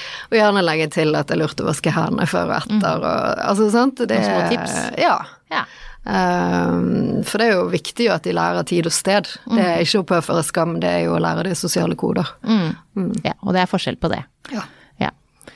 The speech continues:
Speaker 2: Eh, hva er det voksne synes er vanskelig, ja, når det kommer til, eh, å snakke om seksualitet med egne barn?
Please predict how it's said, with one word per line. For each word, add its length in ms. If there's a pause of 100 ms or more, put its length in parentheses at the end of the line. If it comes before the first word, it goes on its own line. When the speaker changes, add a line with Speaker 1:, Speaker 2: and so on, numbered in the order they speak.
(280)
Speaker 2:
Eh, 920
hva 180
er 100
det 40
voksne 400
synes 200
er 60
vanskelig, 360
ja, 0 (280)
når 120
det 100
kommer 260
til, 360
eh, 280
å 100
snakke 480 (580)
om 180
seksualitet 580
med 240
egne 140
barn? 140